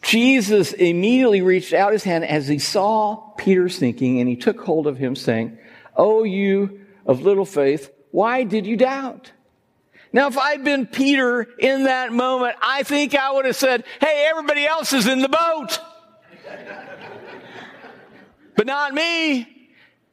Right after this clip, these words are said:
I was faithful enough to get out of the boat. But you're asking me about my doubt. And yes, I walked across water, but I looked at the wind.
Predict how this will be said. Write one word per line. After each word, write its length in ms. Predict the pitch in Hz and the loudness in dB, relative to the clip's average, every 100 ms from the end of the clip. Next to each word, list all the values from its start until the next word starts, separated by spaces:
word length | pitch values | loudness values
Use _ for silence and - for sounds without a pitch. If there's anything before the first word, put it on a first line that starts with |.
| _ _ _ _ | _ _ _ _
I 180 | - 285 | -4 -2
was 200 | 320 277 | -2 -4
faithful 400 | - 269 277 233 | -2 -2 0 -2
enough 200 | 277 285 | -2 -2
to 60 | 269 | -2
get 140 | 262 | -2
out 180 | 277 277 | -2 -2
of 60 | 277 | -4
the 60 | |
boat. 640 | 269 311 679 640 480 - - - - - - - _ | -2 -2 0 -2 -4 -10 -14 -18 -20 -20 -20 -20 _
But 100 | 208 | -2
you're 160 | 254 277 | 0 -2
asking 420 | 302 269 - 285 | -2 -4 -2 0
me 180 | 285 277 | 0 0
about 360 | 254 262 262 | -2 -4 -4
my 260 | 233 247 247 | -2 -2 -2
doubt. 680 | 220 254 320 311 226 - 190 | -2 0 0 0 -2 -4 -2
And 120 | 240 | 0
yes, 680 | 269 330 330 269 - - - - - - | 2 2 0 -2 -4 -8 -12 -18 -18 -4
I 160 | - | -2
walked 400 | 262 269 294 285 | 0 0 0 -2
across 420 | 240 269 285 285 240 | -2 -2 0 -2 -2
water, 560 | 262 294 311 294 285 | 0 0 0 0 -2
but 380 | 262 285 294 277 | 0 0 0 0
I 280 | 226 262 277 | 0 -2 -2
looked 360 | 269 277 285 302 | 0 0 0 -2
at 140 | 269 | 0
the 140 | 294 | 0
wind. 760 | 285 294 311 311 285 214 110 - | 0 2 2 2 2 -2 -8 -16